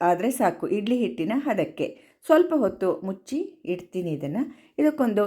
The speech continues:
ಚಟ್ನಿ ರೆಡಿ ಮಾಡ್ಕೊಳ್ತಾ ಇದ್ದೀನಿ ನೋಡಿ. ಕೊತ್ತಂಬರಿ ಸೊಪ್ಪು, ಅರ್ಧ ಕಟ್ಟಿನಷ್ಟು ಕೊತ್ತಂಬರಿ ಸೊಪ್ಪು ತೊಗೊಂಡಿದ್ದೀನಿ. ಕ್ಲೀನಾಗಿ ತೊಳೆದುಬಿಟ್ಟು ಪುದೀನ ನೋಡಿ, ಇಷ್ಟು ಪುದೀನ ಹಾಕ್ಕೊಳ್ತಾ ಇದ್ದೀನಿ.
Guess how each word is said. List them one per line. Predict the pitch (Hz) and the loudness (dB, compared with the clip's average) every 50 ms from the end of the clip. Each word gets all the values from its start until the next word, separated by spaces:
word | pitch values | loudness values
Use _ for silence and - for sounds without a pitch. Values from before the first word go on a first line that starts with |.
| 202 - | 0 -2
ಚಟ್ನಿ | - 226 220 226 269 277 277 | -2 -2 -2 2 2 2 2
ರೆಡಿ | 262 185 160 170 170 | 2 0 -2 -4 -4
ಮಾಡ್ಕೊಳ್ತಾ | 170 156 151 151 156 - 156 147 147 147 151 143 | -2 -4 -6 -6 -8 -8 -8 -8 -8 -6 -6 -6
ಇದ್ದೀನಿ | 147 143 147 147 147 147 | -6 -6 -6 -6 -6 -6
ನೋಡಿ. | 147 139 135 196 269 370 392 - - - _ _ _ _ - | -6 -4 -2 0 0 -2 -2 -4 -12 -20 _ _ _ _ 4
ಕೊತ್ತಂಬರಿ | 262 269 269 311 349 330 330 311 294 | 6 6 6 4 0 2 2 0 0
ಸೊಪ್ಪು, | 302 226 196 196 - 180 185 185 170 - - - | 0 -2 -4 -4 -2 -2 -2 -2 -2 -4 -2 -2
ಅರ್ಧ | 180 190 190 196 226 233 233 | -2 -2 0 -2 -4 -4 -4
ಕಟ್ಟಿನಷ್ಟು | 226 196 190 175 175 170 165 160 - 170 165 165 - | -4 -6 -6 -4 -6 -6 -6 -4 -2 -2 -2 -2 -2
ಕೊತ್ತಂಬರಿ | 175 165 170 180 175 180 175 185 | -6 -4 -2 -2 -2 -2 -2 -6
ಸೊಪ್ಪು | 180 - 156 - - | -6 -6 -10 -10 -6
ತೊಗೊಂಡಿದ್ದೀನಿ. | - 151 147 147 151 147 143 151 156 214 277 - - - - _ _ _ _ _ _ _ _ _ _ _ _ _ - | -4 -4 -2 -2 -4 -4 -4 -4 0 0 0 -2 -2 -10 -20 _ _ _ _ _ _ _ _ _ _ _ _ _ 0
ಕ್ಲೀನಾಗಿ | 226 220 220 208 208 - | 2 4 4 4 2 2
ತೊಳೆದುಬಿಟ್ಟು | - 180 165 165 165 175 180 170 160 160 269 330 359 - - | 2 4 4 4 2 0 0 -2 0 0 -2 -2 -2 -4 -2
ಪುದೀನ | - 277 277 302 285 247 220 165 | 0 0 2 4 4 2 2 0
ನೋಡಿ, | 156 156 160 165 247 320 311 - | 0 0 -2 -2 -2 -4 -6 -6
ಇಷ್ಟು | - 226 - - - - 269 269 - - | -10 -10 -10 -10 -4 -4 -4 -4 -4 -4
ಪುದೀನ | - 185 180 185 180 185 180 180 - | -2 -2 0 0 0 -2 -2 -6 -4
ಹಾಕ್ಕೊಳ್ತಾ | - 139 135 - - 151 147 143 - 151 147 | -4 -4 -4 -2 -4 -4 -4 -4 -4 -4 -4
ಇದ್ದೀನಿ. | 143 139 160 190 247 | -2 -2 0 0 0